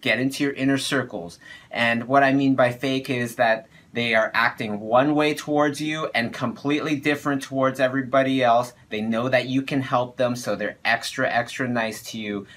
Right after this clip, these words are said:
But when you ask some friends, they're like, "Wow, that person, that person's a complete jerk. Everybody hates him." This is something that we gotta all look out for, for each other even.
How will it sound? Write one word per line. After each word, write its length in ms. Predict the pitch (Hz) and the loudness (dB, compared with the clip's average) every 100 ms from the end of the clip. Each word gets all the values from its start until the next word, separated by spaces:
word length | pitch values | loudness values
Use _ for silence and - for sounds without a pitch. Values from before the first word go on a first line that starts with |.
| - | -6
But 280 | 107 107 104 - - | 2 2 2 -8 -4
when 200 | 117 113 | -2 -2
you 140 | 113 | 0
ask 320 | 117 123 - | 2 2 0
some 220 | - 139 131 | -2 0 0
friends, 640 | 156 151 127 104 104 - - - - | 2 4 4 2 -6 -12 -20 -18 -8
they're 160 | 117 | -2
like, 320 | 120 113 110 | 4 4 2
"Wow, 300 | 131 147 117 | 4 4 4
that 260 | 92 131 175 | 4 2 2
person, 400 | - 202 208 202 | 0 -2 -2 2
that 160 | 151 165 | 2 2
person's 320 | 170 135 110 | -4 -6 -8
a 80 | 110 | -8
complete 520 | - 120 - 123 92 | -6 -6 -4 -6 -6
jerk. 340 | 117 117 92 | -4 -2 0
Everybody 500 | 107 110 104 104 98 | -2 -2 -4 -4 -4
hates 320 | 104 98 98 | -4 -8 -8
him." 140 | 82 - - | -12 -14 -14
This 300 | 127 147 151 | -2 0 0
is 100 | 143 | 0
something 380 | 147 135 131 117 | 2 2 0 0
that 320 | 107 98 - | 0 0 -4
we 280 | 110 127 113 | -4 -2 0
gotta 400 | 127 120 117 - | 4 4 4 2
all 260 | 113 117 113 | 2 2 0
look 200 | 113 110 | -4 0
out 180 | 104 104 | 0 0
for, 480 | - 101 95 85 - _ - | -6 -4 -4 -4 -10 _ -12
for 220 | - 135 | 0 2
each 180 | 135 - | 2 4
other 300 | 160 170 87 | 4 2 -4
even. 440 | 82 95 85 85 | -8 -10 -10 -12